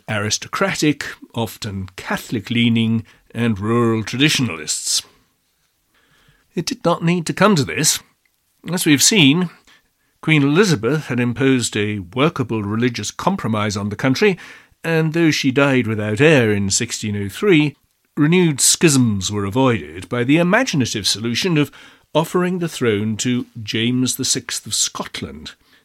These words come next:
now to become also James the first of England. This was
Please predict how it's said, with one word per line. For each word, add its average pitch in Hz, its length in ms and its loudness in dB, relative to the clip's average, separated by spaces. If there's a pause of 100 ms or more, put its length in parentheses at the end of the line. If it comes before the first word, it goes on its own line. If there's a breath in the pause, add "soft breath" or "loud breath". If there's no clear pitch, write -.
(160)
now 113 300 -2
to - 120 -12
become 95 400 -8
also 131 580 -2
James 104 580 -4
the 113 60 -10
first - 560 -6
of 87 300 -14
England. 160 520 0 (760)
This 208 180 0
was - 380 2